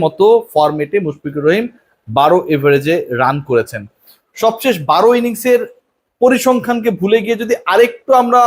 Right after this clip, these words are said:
বড় করার চেষ্টা করি হিসাবটা, যে অনেকে বলতে পারে যে সময়টা খারাপ যাচ্ছে, সবশেষ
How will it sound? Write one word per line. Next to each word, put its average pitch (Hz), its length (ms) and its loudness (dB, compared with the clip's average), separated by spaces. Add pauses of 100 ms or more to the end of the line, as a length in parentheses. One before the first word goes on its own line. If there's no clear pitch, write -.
(500)
বড় 220 320 2
করার 247 240 0
চেষ্টা 196 260 -4
করি 156 200 -2
হিসাবটা, 135 380 -4 (440)
যে 240 100 0
অনেকে 240 240 2
বলতে 202 240 2
পারে 165 180 0
যে 160 100 -2
সময়টা 156 280 -4
খারাপ 151 220 0
যাচ্ছে, 143 240 -4 (440)
সবশেষ 214 360 0